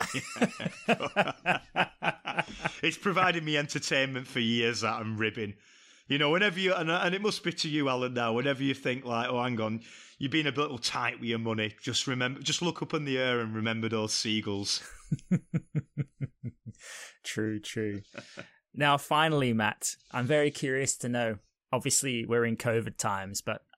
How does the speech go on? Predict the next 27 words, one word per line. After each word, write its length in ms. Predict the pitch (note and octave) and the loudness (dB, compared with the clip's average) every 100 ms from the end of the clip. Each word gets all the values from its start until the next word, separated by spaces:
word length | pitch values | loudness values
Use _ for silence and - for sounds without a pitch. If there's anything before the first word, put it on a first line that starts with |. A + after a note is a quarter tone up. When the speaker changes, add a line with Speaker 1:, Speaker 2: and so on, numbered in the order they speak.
| _ | _
Speaker 2:
ideally 640 | A2 G#2 A#2 A2 G#2 G2+ - - | -6 -2 -2 -2 -4 -8 -12 -8
these 180 | G2+ | -6
covid 280 | - A#2 - | -2 -4 -4
times 400 | - G2 G2 - | -4 -4 -4 -6
will 260 | G#2+ F#2+ - | -6 -6 -8
relinquish 460 | G#2+ G2+ G#2+ G#2+ - | -8 -6 -6 -8 -8
at 60 | - | -6
some 220 | G#2 G2 | -6 -8
point. 360 | G#2 G2 F#2+ - _ _ _ _ - | -8 -8 -10 -16 _ _ _ _ -2
What 260 | C3 D#3 | 2 2
is 200 | D#3 C3+ | 2 2
your 180 | C#3+ C3+ | 2 0
plan 600 | - C3+ C3+ A#2 A#2 C3+ _ _ _ | 0 2 2 0 -4 -10 _ _ _
for 360 | - C3 A#2+ A#2+ | -6 0 2 4
your 140 | B2 | 2
next 260 | B2+ D#3 - | 0 -2 -2
road 220 | A#2+ A#2 | -2 -2
trip? 320 | - A#2 - - _ _ _ _ _ | -2 -4 -6 -14 _ _ _ _ _
Where 300 | A2+ A#2+ C#3 | -4 2 2
and 160 | C3+ B2+ | 2 2
when 200 | C#3 D3 | 2 2
and 120 | C3+ | 2
how? 320 | C3+ D3+ G2 - _ - _ _ - | 0 0 -4 -12 _ -20 _ _ -6
Speaker 1:
Yeah, 360 | F3+ F#4 E4+ | -2 0 0
hopefully. 840 | - B2+ G#3 F4 C#4 - G3 F3 D#3 | -2 0 0 0 -2 -4 0 2 2
I 100 | E3+ | -2
mean, 400 | F#3+ G3 G3 | 0 0 0